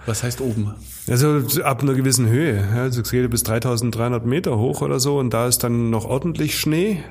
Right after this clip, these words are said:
Speaker 2: Der schmilzt auch noch nicht weg.
Speaker 1: Mhm.
Speaker 2: Und wenn's dann zwischendurch mal Niederschläge gibt, dann ist es Neuschnee obendrauf. Das ist immer noch so Schnee on top.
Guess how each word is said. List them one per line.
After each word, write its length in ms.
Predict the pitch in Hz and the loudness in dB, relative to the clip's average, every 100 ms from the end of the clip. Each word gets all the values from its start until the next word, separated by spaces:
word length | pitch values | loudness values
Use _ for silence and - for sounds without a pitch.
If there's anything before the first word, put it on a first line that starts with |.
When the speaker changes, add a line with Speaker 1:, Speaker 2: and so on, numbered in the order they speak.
| - | -6
Speaker 2:
Der 120 | 113 | -4
schmilzt 440 | - 127 170 - | 0 0 0 0
auch 100 | - | 0
noch 120 | 131 123 | 0 0
nicht 200 | 120 117 | -2 -2
weg. 320 | 214 - - - | -4 -6 -14 -10
Speaker 1:
Mhm. 220 | 107 104 139 - - - | -4 -4 -4 -10 -18 -4
Speaker 2:
Und 260 | 135 127 | 0 2
wenn's 240 | 127 131 - | 2 0 0
dann 920 | 120 120 120 117 110 113 - 50 - | 0 0 2 2 0 0 -2 -4 -4
zwischendurch 580 | - 131 131 120 120 107 | -2 0 0 0 0 0
mal 260 | 107 104 | 0 2
Niederschläge 540 | 107 151 170 147 127 120 | 2 0 -2 -2 -2 0
gibt, 200 | 180 - | -4 -2
dann 80 | 123 | -2
ist 100 | 110 | 0
es 100 | 110 | 2
Neuschnee 480 | 113 147 160 143 | 2 0 0 -2
obendrauf. 640 | 127 131 131 123 117 165 190 | -2 0 0 0 0 -2 -2
Das 120 | 127 | -2
ist 100 | 110 | 0
immer 100 | 131 | -2
noch 160 | 127 101 | -2 -2
so 140 | 127 | -2
Schnee 300 | - 127 139 | 0 0 0
on 260 | 131 120 117 | 0 0 0
top. 280 | 131 131 | -2 -2